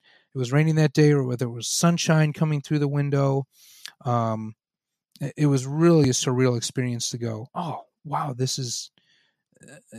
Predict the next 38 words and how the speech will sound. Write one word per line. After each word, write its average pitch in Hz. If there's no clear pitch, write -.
it's, 151
there's 139
a 131
little 135
relief 135
here." 110
Um, 120
and 139
then 135
as 120
soon 147
as 120
I 120
ring 143
the 120
bell 127
and 117
get 117
up 113
from 117
the 107
cushion, 110
it, 127
it 120
all 110
came 110
rushing 113
back. 117
<laughs> -
But, 139
uh, 120
um, 139
there 156
was 143
that. 147
Um, 127
and 151
then 156